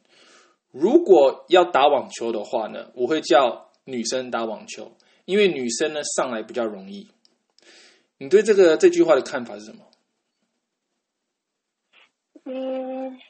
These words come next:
Speaker 2: 因为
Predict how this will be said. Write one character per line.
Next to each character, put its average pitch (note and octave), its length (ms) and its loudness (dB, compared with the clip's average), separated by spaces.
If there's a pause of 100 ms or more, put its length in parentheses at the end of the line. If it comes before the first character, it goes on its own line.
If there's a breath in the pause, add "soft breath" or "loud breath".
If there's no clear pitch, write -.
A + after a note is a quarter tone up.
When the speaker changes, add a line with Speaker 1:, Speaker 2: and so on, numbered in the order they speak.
(2000 loud breath)
Speaker 2:
因 D#4 80 -4
为 E4 260 -4